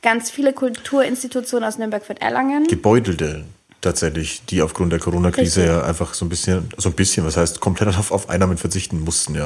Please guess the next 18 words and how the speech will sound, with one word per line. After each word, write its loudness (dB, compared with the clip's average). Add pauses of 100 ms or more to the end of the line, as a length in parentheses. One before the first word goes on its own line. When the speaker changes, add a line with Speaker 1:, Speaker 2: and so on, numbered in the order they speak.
(140)
Speaker 1:
Richtig, -2
genau. 0
Also 0
nicht -2
alle, 2
weil 4
manche -2
auch -4
staatlich -2
gefördert 2
sind, 0 (340)
ähm, 2
wie -4
zum -2
Beispiel -2
der 2
Z-Bau 0
und -6